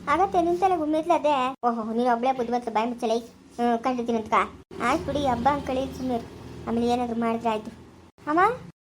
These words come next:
ಓ, ಯಾವಾಗ ಬಂದ್ರೆ? ಇವಾಗೆ ಬಂದ್ರಿ. ಎಲ್ಲ ನಿಮ್ ಯಜಮಾನ? ನಮ್ಮ ಯಜಮಾನ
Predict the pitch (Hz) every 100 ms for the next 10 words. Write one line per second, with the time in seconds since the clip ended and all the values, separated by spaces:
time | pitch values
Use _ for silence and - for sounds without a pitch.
0 | _ _ _ - 370 359 392 466 587 480
1 | 453 453 480 554 _ - 302 349 359 294
2 | 302 302 - - _ _ 320 427 480 311
3 | 320 427 440 226 226 - 302 302 302 349